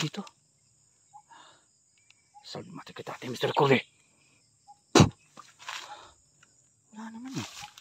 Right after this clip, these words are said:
Sa ilalim. Wala din. Wow, grabe ha. Napakabilis ng pangyayari mga idol. Whew. So ayan ha, nakita nyo,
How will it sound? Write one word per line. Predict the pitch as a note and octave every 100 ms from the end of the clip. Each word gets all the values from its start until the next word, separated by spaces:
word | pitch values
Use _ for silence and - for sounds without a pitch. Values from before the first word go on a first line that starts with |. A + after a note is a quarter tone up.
| -
Sa | - G3
ilalim. | F#3+ G#3+ G3 D#3 B2+ - _ - - - - - - - - - - - - - - - - _ -
Wala | F3+ F#3
din. | E3 F#3+ D#3+ - - _ - - _ - _ _ _ _ _ _ - - _ -
Wow, | B2 C3 G2+
grabe | - A2+ A#2+ A#2 C3+ A2
ha. | A2 - - - - _ - -
Napakabilis | C3 F#3+ G3+ G3 - D3+ D#3+ E3+ - D#3+
ng | D#3
pangyayari | D3+ D3+ C#3+ C#3+ C3+ C#3+
mga | C#3 B2+
idol. | E2+ - B2+ - - - - - - - - - - - - - -
Whew. | A4 A4 - - -
So | - B2
ayan | D#3+ E3+
ha, | D#3+ D#3+ - - C3+
nakita | C3+ D#3 E3
nyo, | E3+ D3+